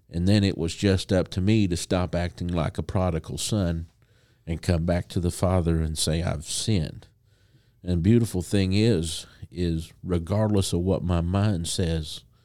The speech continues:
Scripture tells me that as that prodigal, f-,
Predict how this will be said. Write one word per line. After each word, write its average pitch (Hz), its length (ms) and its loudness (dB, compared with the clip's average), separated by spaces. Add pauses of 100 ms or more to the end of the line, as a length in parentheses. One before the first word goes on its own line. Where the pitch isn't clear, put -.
(320)
Scripture - 520 -4
tells 104 360 2
me 82 260 -4 (720)
that 90 160 0
as 92 200 2
that 98 160 2
prodigal, 92 460 -2
f-, - 200 -12